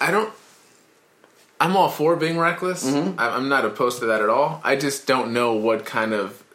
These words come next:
Speaker 1: what kind of secrets or technology we could steal from them.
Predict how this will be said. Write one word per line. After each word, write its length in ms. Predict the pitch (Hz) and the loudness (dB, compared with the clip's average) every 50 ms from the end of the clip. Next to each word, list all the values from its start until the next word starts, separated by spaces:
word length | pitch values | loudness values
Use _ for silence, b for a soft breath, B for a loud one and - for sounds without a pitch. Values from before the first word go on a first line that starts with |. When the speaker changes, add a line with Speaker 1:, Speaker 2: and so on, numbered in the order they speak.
| - _ _ _ - - | -20 _ _ _ -16 -10
Speaker 1:
what 180 | 107 113 117 | -8 -8 -6
kind 200 | - 135 123 117 | -4 -2 -2 -2
of 100 | 104 95 | -2 -2
secrets 480 | - - - 120 107 110 120 107 - 110 | -4 -4 -2 -4 -2 -2 -2 -2 -2 -4
or 60 | 98 | -6
technology 680 | - - 107 101 107 101 101 107 107 104 98 101 95 | -6 -6 -8 -6 -4 -2 -2 0 0 -2 -2 -4 -6
we 160 | 92 95 98 | -6 -6 -6
could 160 | - - 95 - | -8 -8 -8 -8
steal 260 | - - 107 95 92 | -4 -2 -2 -2 -4
from 220 | - - 82 90 | -4 -10 -10 -6
them. 340 | 104 107 90 - - - | -4 -4 -4 -6 -8 -12